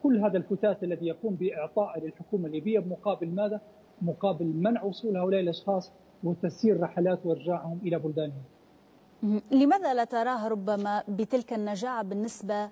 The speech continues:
Speaker 2: للأزمة من جذورها، وتراه ربما فقط في صالح الاتحاد الأوروبي كحل؟
Speaker 1: طبيعي، لأن لا، مثل ما ذكر ضيوفك، يعني، شخصوا هذه المسألة. أساسًا لماذا يأتي هؤلاء الناس إلى ليبيا رغم علمهم أن، يعني، دخول هؤلاء الأشخاص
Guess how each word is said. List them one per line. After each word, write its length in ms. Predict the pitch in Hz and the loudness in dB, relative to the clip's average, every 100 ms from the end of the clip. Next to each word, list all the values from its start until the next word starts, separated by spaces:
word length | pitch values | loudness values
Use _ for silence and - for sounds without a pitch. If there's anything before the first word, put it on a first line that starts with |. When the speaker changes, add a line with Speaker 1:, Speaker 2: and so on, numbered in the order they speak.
| - | -2
Speaker 2:
للأزمة 800 | 226 214 - 220 196 196 196 190 - - - | -2 0 0 0 0 -2 -2 -6 -14 -20 -4
من 140 | 214 214 | 2 4
جذورها، 540 | 202 196 277 254 233 | 4 4 2 2 2
وتراه 500 | 226 226 226 240 226 | 2 0 0 0 0
ربما 340 | 220 214 214 | 0 0 -2
فقط 280 | 208 220 214 | -4 -4 -4
في 120 | - | -4
صالح 480 | 208 220 196 - - | -4 -4 -4 -8 -6
الاتحاد 520 | 202 196 202 - 196 | -4 -4 -6 -4 -2
الأوروبي 520 | 180 185 190 196 - 180 | -2 -2 -2 -4 -6 -8
كحل؟ 380 | 180 - 175 170 - - _ _ _ _ - _ | -8 -8 -8 -10 -16 -20 _ _ _ _ -20 _
Speaker 1:
طبيعي، 280 | 214 311 226 | 0 2 0
لأن 300 | - 196 202 175 | 0 0 0 0
لا، 220 | 170 220 208 160 - | 2 0 0 -10 -10
مثل 300 | 160 175 214 | -4 -2 0
ما 100 | 185 | 0
ذكر 260 | 170 - 165 131 | 0 0 -2 2
ضيوفك، 360 | 185 196 - | 2 2 -2
يعني، 160 | 160 147 | -10 -8
شخصوا 460 | - - 165 185 | -8 -8 -6 -2
هذه 80 | 160 | 0
المسألة. 380 | 156 165 - 143 - - - - 175 | 0 -2 -4 -6 -8 -20 -20 -8 -2
أساسًا 420 | 156 220 226 214 | 2 2 2 0
لماذا 460 | 185 170 196 202 170 | -2 0 2 2 2
يأتي 340 | 202 - 175 | 0 -2 -6
هؤلاء 260 | 165 175 175 | 0 0 0
الناس 380 | 165 175 170 | -2 -6 -4
إلى 140 | 175 160 | -2 0
ليبيا 300 | 185 143 143 | 0 -2 -2
رغم 280 | 160 160 151 | -2 -2 0
علمهم 360 | 202 196 185 190 | 2 4 2 -2
أن، 160 | 165 165 - - - - - | -4 -4 -10 -16 -18 -4 4
يعني، 220 | 180 175 | 4 4
دخول 340 | 170 - 254 | 0 2 4
هؤلاء 240 | 196 202 208 | 4 4 4
الأشخاص 260 | 202 - | 2 -4